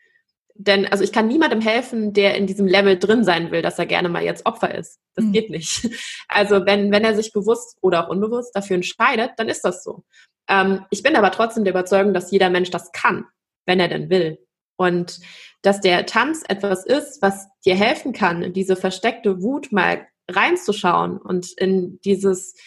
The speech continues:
Speaker 1: ähm, in diese Befreiung letztlich auch, äh, reinzukommen. Denn für mich ist auch Tanz etwas, was mit,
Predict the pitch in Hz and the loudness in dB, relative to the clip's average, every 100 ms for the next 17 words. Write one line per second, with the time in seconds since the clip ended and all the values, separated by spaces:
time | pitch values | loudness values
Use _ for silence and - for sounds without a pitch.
0 | - - _ _ 196 180 180 180 180 180 | -20 -20 _ _ -2 0 0 -2 -4 -8
1 | _ _ _ _ - 208 202 190 - - | _ _ _ _ 0 4 4 2 0 -2
2 | 202 294 240 190 175 - - 180 - 175 | 2 4 4 4 0 -2 -6 -4 0 2
3 | 170 165 - - 175 170 170 170 175 175 | 2 -2 -10 -8 -4 -4 -2 -2 -2 -2
4 | 175 - 170 170 185 185 214 302 277 - | -6 -4 -4 -2 -4 0 0 0 -4 -4
5 | 208 202 - - 214 311 311 - 208 - | -2 -2 -4 -2 -2 -2 -6 -4 -6 -2
6 | 208 214 - 202 202 196 185 | -2 -2 -2 -4 -2 -2 -4